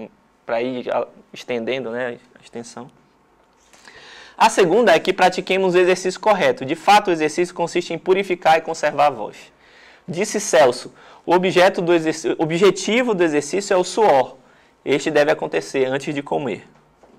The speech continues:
Afinal, sem a saúde do corpo, que se obtém sobretudo com exercícios, a voz não será clara nem pura, e sim continuará a ser toda sofrida e debilitada.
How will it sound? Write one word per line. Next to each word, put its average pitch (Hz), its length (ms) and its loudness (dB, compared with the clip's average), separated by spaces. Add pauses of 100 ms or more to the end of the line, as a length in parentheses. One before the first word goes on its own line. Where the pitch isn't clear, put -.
(420)
Afinal, 180 460 2
sem 185 260 -2
a 202 60 2
saúde 170 320 4
do 190 100 -2
corpo, 165 400 -2 (400)
que 147 120 -6
se - 120 2
obtém 147 340 2
sobretudo 160 540 -2
com 147 140 -2
exercícios, 147 800 -4
a 139 100 4
voz 131 280 0
não 151 120 -4
será 135 300 2
clara 147 640 4
nem 165 260 -6
pura, 156 480 -2 (340)
e 131 80 -8
sim 160 220 -6
continuará 165 560 2
a 147 60 4
ser 147 180 -2
toda 185 300 -2
sofrida 156 560 -2
e 160 40 -2
debilitada. 143 720 -2